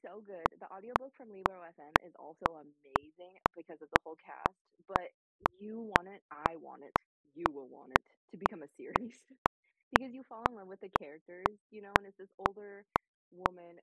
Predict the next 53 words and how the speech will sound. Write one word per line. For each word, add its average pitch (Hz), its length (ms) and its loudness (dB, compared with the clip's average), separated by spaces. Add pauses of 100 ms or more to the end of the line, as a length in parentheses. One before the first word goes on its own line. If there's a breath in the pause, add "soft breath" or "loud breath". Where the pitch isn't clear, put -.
(120)
who 175 420 2 (280)
owns 190 200 -10
a 202 60 -12
tea 190 200 4
shop, 165 280 -10
and 190 120 -4
she 202 120 -14
calls 175 240 -12
it 165 120 -2
Vera 170 300 -4
Wang's 165 340 -2
Tea - 220 -16
Shop 185 340 -2
'cause 185 140 -12
she 170 120 -10
hopes 165 260 2
people 170 240 -8
are 165 80 12
gonna 156 160 -14
be 156 140 -10
like, 139 280 -2
"Oh, 151 520 -4 (320 soft breath)
the - 80 8
dress 156 400 -12
designer 160 520 -2
has 156 200 0
a - 60 -10
tea - 340 0
shop," - 440 -8
right? 147 280 0 (800)
People 185 200 -6
don't 131 200 -10
think - 180 -4
that. - 260 -12 (140)
And 208 180 -4
she 240 160 -10
comes 233 260 0
downstairs 220 480 -2
in 196 60 -10
the 185 100 -12
morning, 208 480 0
and 247 160 -10
she 262 200 6
finds 190 300 -12
a 214 60 8
dead 165 340 0
body, - 500 -4 (500 loud breath)
and 226 120 -6
it 202 100 2
just 208 200 -8
goes 170 220 0
from 156 160 8
there - 240 -20